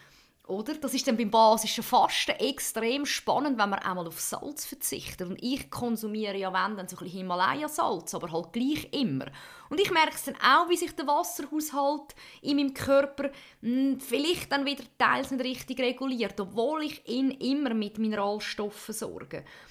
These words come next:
Also kannst du dir da ein bisschen etwas vorstellen? Wir lassen Sachen rein und parallel machen wir extrem wenig, um das auch wieder auszuleiten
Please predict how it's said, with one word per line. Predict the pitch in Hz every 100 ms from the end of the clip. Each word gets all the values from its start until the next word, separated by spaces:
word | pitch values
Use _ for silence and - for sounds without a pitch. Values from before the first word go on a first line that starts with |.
| - -
Also | -
kannst | 175 285 330
du | 311
dir |
da | 285
ein | 285
bisschen | 269 262
etwas | 262 -
vorstellen? | - 254 285 269 247
Wir | 247
lassen | 240 233 226
Sachen | - 240 - - - 349
rein | 359 370 453 - - -
und | 254 233
parallel | 254 254 240 262 320
machen | 269 262 269 277
wir | - -
extrem | 320 - - - 247 262 277 190
wenig, | 220 269 285 - - 285
um | 302 330 240
das | 214 208
auch | - 208
wieder | 214 214
auszuleiten | 240 277 311 311 269 262 262 - 262 254